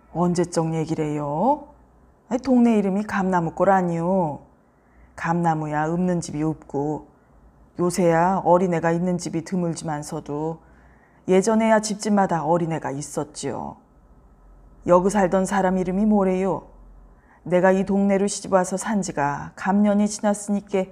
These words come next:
앵간한 사람은 이름만 대면 알 텐디. 저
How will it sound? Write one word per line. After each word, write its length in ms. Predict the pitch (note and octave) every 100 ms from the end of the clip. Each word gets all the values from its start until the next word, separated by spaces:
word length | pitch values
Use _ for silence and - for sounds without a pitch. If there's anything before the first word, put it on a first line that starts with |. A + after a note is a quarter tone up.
| - _ _ _ _
앵간한 440 | E3+ F#3 F3+ F3 D#3+
사람은 500 | F#3+ F3 D#3 D#3 D3
이름만 480 | F#3 F#3+ F#3+ F#3 F#3
대면 500 | F3 F3+ F#3+ G3 E3
알 240 | D3+ E3
텐디. 500 | - D#3+ B2 - - _ _ _ _ _ _ _ _ _ _ _ _ _ _ _ _ _ _ _ _ _ _ _ _ _ _ _
저 760 | - F#3 E3+ E3 E3 D#3 D3+